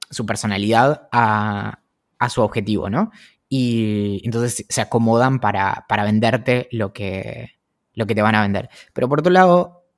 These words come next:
usan estas técnicas que a veces son más como intuitivas que otra cosa, pero de como lectura del cuerpo del otro, de qué tan confiado está y demás, y van aprovechando esas, como lenguaje corporal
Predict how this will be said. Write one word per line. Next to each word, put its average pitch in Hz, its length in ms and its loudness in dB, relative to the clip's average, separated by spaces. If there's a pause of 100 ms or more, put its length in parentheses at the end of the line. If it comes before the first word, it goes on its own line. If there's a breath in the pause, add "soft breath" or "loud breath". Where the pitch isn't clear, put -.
(200)
usan 147 280 2
estas 139 340 -2
técnicas 139 420 0
que - 80 -4
a - 40 2
veces 143 160 0
son 120 140 0
más 113 180 2
como 104 180 -4
intuitivas 104 480 -2
que - 80 -18
otra 110 180 -6
cosa, 139 240 -2
pero 107 180 -4
de 101 280 -8
como 98 260 -6
lectura 120 500 0
del 98 260 -4
cuerpo 117 340 0
del 107 120 2
otro, 120 300 -2
de 98 100 -6
qué 113 100 -8
tan 117 160 0
confiado 113 440 -2
está 120 420 2
y 113 80 0
demás, 110 300 -4 (300 loud breath)
y 131 120 -6
van 123 160 2
aprovechando 127 840 0 (300 loud breath)
esas, 107 720 0
como 95 300 -4
lenguaje 107 460 0
corporal 110 640 0